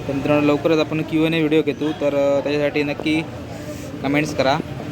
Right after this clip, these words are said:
तुमचे कमेंट्स वाचले जातले, प्रश्नांची उत्तरं दिली जातली.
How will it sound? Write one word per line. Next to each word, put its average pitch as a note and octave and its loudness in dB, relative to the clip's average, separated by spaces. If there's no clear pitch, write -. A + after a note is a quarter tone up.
तुमचे C#3+ 2
कमेंट्स C#3 0
वाचले C3+ 0
जातले, C3 0
प्रश्नांची C#3 -2
उत्तरं D#3+ 0
दिली C3+ 0
जातली. B2 -2